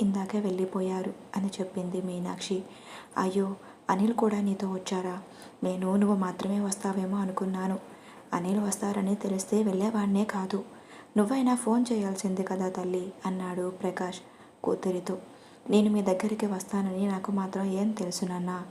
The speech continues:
"అదేంటి, ఇక్కడికి వస్తున్నట్టు నీకు తెలియదా?" అని అడిగాడు ప్రకాష్.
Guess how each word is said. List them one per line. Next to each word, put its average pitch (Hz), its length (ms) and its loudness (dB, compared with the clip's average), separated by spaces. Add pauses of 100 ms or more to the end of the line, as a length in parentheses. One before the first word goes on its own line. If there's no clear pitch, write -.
(480)
"అదేంటి, 196 520 2 (280)
ఇక్కడికి 240 320 4
వస్తున్నట్టు 220 540 2
నీకు 196 320 2
తెలియదా?" 196 540 0 (140)
అని 196 180 2
అడిగాడు 185 340 -4
ప్రకాష్. 180 480 -4